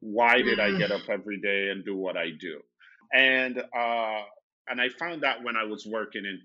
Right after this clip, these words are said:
Speaker 1: Tucson, when me and my business partner, actually, 'cause he was director of operations and I was the corporate pastry chef. And I, I realized that I think that was the first time in my life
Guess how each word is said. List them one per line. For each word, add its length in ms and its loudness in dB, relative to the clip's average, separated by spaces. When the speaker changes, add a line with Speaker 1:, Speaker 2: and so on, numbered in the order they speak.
Speaker 1:
Tucson, 640 -6
when 220 2
me 140 2
and 80 0
my 140 0
business 360 -4
partner, 280 -2
actually, 380 -4
'cause 220 -10
he 80 -4
was 280 -4
director 340 2
of 100 0
operations 720 -2
and 100 -6
I 140 0
was 340 -4
the 360 -2
corporate 400 -2
pastry 360 -2
chef. 300 -2
And 480 2
I, 460 2
I 80 2
realized 920 0
that 300 0
I 100 -2
think 260 -8
that 280 0
was 260 -4
the 100 -6
first 540 -4
time 380 -4
in 240 0
my 220 -2
life 420 -4